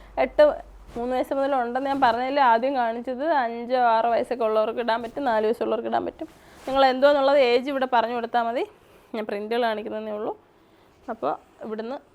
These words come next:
കറക്റ്റ് ഫോട്ടോ എടുത്ത് നിങ്ങൾക്ക് അയച്ചു തരും. ഇത് മീഡിയം സൈസാണ്. പിന്നെ അത് കഴിഞ്ഞിട്ട് ലാർജ് ഉണ്ട്, അതൊരു പതിനഞ്ച് വയസ്സൊക്കെ ഉള്ളവർക്ക് ഉപയോഗിക്കാം. അതുപോലെ വലിയ ആളുകൾ തന്നെ നീളം കുറഞ്ഞവരുണ്ടല്ലോ, ചെറിയ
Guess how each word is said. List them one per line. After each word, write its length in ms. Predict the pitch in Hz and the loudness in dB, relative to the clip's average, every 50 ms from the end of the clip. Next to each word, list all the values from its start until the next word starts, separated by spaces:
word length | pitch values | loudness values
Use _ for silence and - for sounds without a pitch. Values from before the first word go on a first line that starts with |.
| _ _ _ - | _ _ _ -8
കറക്റ്റ് 280 | 202 190 185 - - 233 - | -8 -8 -8 -10 -14 -12 -6
ഫോട്ടോ 240 | - 185 185 190 - 196 185 | -4 -4 -2 0 0 -2 -2
എടുത്ത് 180 | - - - 254 247 | -2 -2 -6 -6 -6
നിങ്ങൾക്ക് 200 | 156 151 - - | -6 -6 -6 -6
അയച്ചു 200 | - - - - | -8 -8 -10 -12
തരും. 160 | - - - - - - - _ - - | -12 -12 -12 -20 -20 -20 -20 _ -12 -8
ഇത് 80 | - 220 214 | -6 -4 -4
മീഡിയം 240 | 208 202 196 214 220 214 | -4 0 0 0 0 0
സൈസാണ്. 420 | 202 180 202 - 196 185 170 233 330 - _ _ _ _ _ _ _ _ _ _ _ _ _ _ _ _ _ _ _ _ _ _ _ _ _ _ _ _ _ _ _ _ - | -4 -6 -4 -6 -6 -6 -4 -6 -8 -10 _ _ _ _ _ _ _ _ _ _ _ _ _ _ _ _ _ _ _ _ _ _ _ _ _ _ _ _ _ _ _ _ -12
പിന്നെ 140 | - 240 240 233 | -6 -2 0 0
അത് 60 | 240 240 | 2 2
കഴിഞ്ഞിട്ട് 300 | 233 226 233 233 233 240 233 214 | 2 0 0 0 -2 0 2 4
ലാർജ് 320 | 208 214 226 233 233 240 220 | 4 4 4 2 0 -4 -4
ഉണ്ട്, 140 | 208 220 277 415 - - - 220 | -4 -4 -6 -6 -6 -8 -6 -6
അതൊരു 220 | 233 233 254 247 247 | 0 0 0 0 2
പതിനഞ്ച് 320 | 254 240 240 247 247 254 247 | 0 0 0 0 -2 0 0
വയസ്സൊക്കെ 280 | 233 233 - 220 240 226 | 0 0 0 -2 -2 0
ഉള്ളവർക്ക് 260 | 220 220 226 240 240 220 | 0 2 0 0 0 0
ഉപയോഗിക്കാം. 280 | 214 220 220 240 262 247 226 | 0 -2 0 2 4 2 2
അതുപോലെ 280 | 214 220 226 240 240 247 262 254 - - _ - 233 | 2 2 0 2 2 2 0 -2 -6 -14 _ -6 -6
വലിയ 240 | 226 226 233 247 247 233 | -4 -2 0 2 4 4
ആളുകൾ 200 | 226 240 233 240 240 | 4 4 2 0 0
തന്നെ 140 | 240 247 247 233 | -2 -4 -6 -6
നീളം 240 | 226 226 233 240 233 | -4 -4 -4 -2 0
കുറഞ്ഞവരുണ്ടല്ലോ, 600 | 226 220 220 233 240 247 233 202 175 - - 190 - 208 | -2 -2 -2 -2 -2 -2 -2 -2 -4 -4 -4 -4 -4 -4
ചെറിയ 200 | 190 190 190 | -2 -2 -2